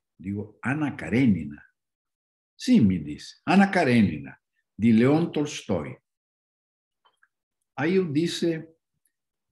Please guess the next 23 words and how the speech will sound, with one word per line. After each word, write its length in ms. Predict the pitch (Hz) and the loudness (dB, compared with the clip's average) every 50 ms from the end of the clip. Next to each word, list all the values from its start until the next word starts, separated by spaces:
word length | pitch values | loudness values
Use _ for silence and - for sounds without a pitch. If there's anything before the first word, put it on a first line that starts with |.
| _ _ _ _ _ | _ _ _ _ _
"Sim, 320 | _ - - 220 214 156 117 | _ -2 2 4 6 6 6
eu 200 | 123 160 196 208 | 6 6 4 4
sei 340 | - - 196 196 170 117 98 | 2 2 2 2 2 2 2
que 120 | 104 98 | 0 0
Tolstói 720 | - - - 104 104 101 - - - 139 147 165 175 180 | -2 -2 0 0 0 0 0 -2 0 2 2 4 4 2
escreveu 720 | 170 - - - 196 175 135 101 107 110 117 135 147 147 | 0 -2 -4 -2 -2 0 0 2 2 2 2 0 0 -2
Ana 200 | 135 131 143 151 | -2 -2 -2 -4
Karenina, 680 | 147 - 190 196 160 113 104 101 98 82 73 - - _ _ _ _ _ _ _ _ | -4 -4 -6 -6 -4 -4 -2 -4 -4 -6 -8 -14 -20 _ _ _ _ _ _ _ _
mas 200 | - 135 139 127 | -2 0 0 0
o 100 | 151 147 | 0 0
que 160 | 151 226 208 | 0 0 0
que 120 | 202 - 196 | 2 4 4
isso 340 | 190 196 190 - 190 170 - | 4 4 2 0 -2 -4 -2
tem 180 | 180 175 170 | 0 0 2
a 100 | 151 127 | 2 2
ver 280 | 110 117 147 160 151 - | 2 2 0 0 0 -2
com 300 | - 170 156 147 135 120 | -4 -4 -2 0 2 4
o 20 | |
meu, 1040 | 110 107 110 123 143 151 147 147 139 131 127 127 123 120 120 120 117 113 101 95 - _ | 4 4 4 4 4 2 0 -2 -4 -6 -6 -6 -6 -8 -6 -6 -6 -6 -8 -8 -8 _
com 80 | 110 | -2
a 40 | 110 | 0
minha 260 | 110 107 123 127 131 | 0 2 2 0 -2
palestra?" 600 | 127 - 160 170 135 101 95 92 - - - _ | -2 -4 -4 -4 -2 -4 -4 -6 -8 -14 -20 _